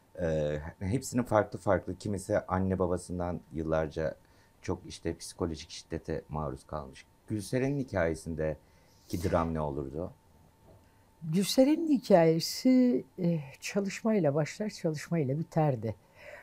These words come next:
Speaker 2: Yani ben on yedi yaşında çalışmaya başladım. Ee,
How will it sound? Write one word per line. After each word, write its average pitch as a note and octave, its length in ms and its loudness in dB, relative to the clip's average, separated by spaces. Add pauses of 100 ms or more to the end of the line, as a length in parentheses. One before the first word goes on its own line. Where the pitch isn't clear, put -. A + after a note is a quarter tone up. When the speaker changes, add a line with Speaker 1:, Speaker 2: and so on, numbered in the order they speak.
(220)
Speaker 2:
Yani F3 420 4
ben F#3+ 260 2
on G#3+ 180 0
yedi F3 260 2
yaşında D3 380 0
çalışmaya B2+ 600 -2
başladım. B2+ 580 -2 (1000)
Ee, B2 680 -2